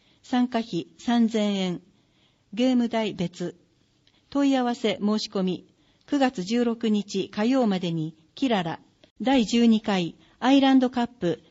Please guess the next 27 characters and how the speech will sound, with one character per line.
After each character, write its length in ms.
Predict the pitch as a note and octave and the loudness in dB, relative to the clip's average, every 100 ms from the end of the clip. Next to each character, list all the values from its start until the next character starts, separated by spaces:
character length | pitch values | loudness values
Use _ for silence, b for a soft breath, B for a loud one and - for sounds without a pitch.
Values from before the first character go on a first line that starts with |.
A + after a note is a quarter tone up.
| - | -6
バ 120 | G#3 | 0
ド 140 | A#3+ C#4 | 6 8
ミ 140 | C#4 | 10
ン 80 | C4+ | 8
ト 180 | - G#3 | 4 2
ン 140 | D#3 | 0
親 300 | - C#4 C4+ | 2 6 6
善 200 | B3+ A#3+ | 6 2
大 220 | A#3 A3 | 2 -2
会、 340 | G#3 E3+ D#3 - _ | -2 -4 -4 -8 _
団 200 | - G#3+ | 0 0
体 220 | G#3 G#3 G3 | 2 0 -2
戦。 360 | G3 F3+ E3+ - _ b b b - | -2 -2 -2 -10 _ b b b -6
時、 440 | A3 - A#3 - b b | -6 -2 -4 -4 b b
十 240 | G#3 C#4 C4+ | 2 4 4
月 300 | C4 B3+ A3 | 2 0 0
十 240 | C#4+ C#4 | 2 2
九 120 | - | 2
日 360 | G#3 F#3+ E3 D#3 | 2 2 -2 -2
日 300 | E3+ E3+ G3+ | -2 -2 -2
曜、 300 | F#3+ D#3+ - b b | 0 -2 -6 b b
受 240 | G3 G#3 C4 | -4 0 0
付 360 | - - G#3+ F#3+ | 0 -4 -4 0
午 140 | B3+ | 0
前 180 | A#3+ F#3+ | 2 0
八 300 | E3+ F3+ G3+ | -2 -4 -4
時。 260 | E3+ D#3+ | -4 -8